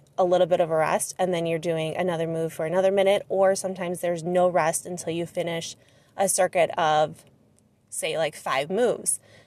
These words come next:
and then you'll rest and you'll do however many, um, sets of that list of five moves, okay? So this could be something like, um,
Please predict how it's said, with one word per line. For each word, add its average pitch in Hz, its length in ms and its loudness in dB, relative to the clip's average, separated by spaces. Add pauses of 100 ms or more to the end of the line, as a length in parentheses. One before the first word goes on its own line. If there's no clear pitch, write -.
and 190 160 0
then 180 140 4
you'll 196 160 6
rest 170 380 0
and 185 140 0
you'll 165 380 2 (380)
do 185 260 -2
however 175 500 4
many, 160 500 -2 (540)
um, 165 240 0
sets - 520 2
of 170 220 0
that 156 580 2 (720)
list 185 400 0
of 165 100 -4
five 127 260 -4
moves, - 460 -8
okay? 180 340 2 (360)
So 240 260 6
this 269 220 4
could 262 180 4
be 226 160 4
something 202 460 2
like, 160 480 4 (200)
um, 175 640 0